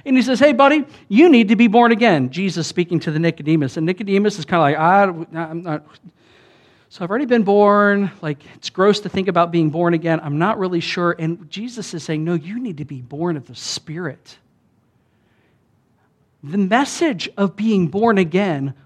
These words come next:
was another unexpected birth. Nobody was anticipating the answer being, "You need to be born again.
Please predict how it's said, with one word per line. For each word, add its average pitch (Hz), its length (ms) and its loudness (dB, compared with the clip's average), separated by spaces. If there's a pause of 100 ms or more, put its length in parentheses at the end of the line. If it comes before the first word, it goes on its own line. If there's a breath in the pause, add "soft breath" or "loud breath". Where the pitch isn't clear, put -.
was 214 240 0
another 190 540 0
unexpected 151 840 -8
birth. 123 460 -12 (1300 soft breath)
Nobody 320 400 4
was 277 180 0
anticipating 208 1120 0
the 180 300 -2
answer 233 320 0
being, 151 420 0 (320 soft breath)
"You 233 300 4
need 233 260 4
to 214 140 -2
be 165 160 -2
born 180 340 2
again. 151 460 -2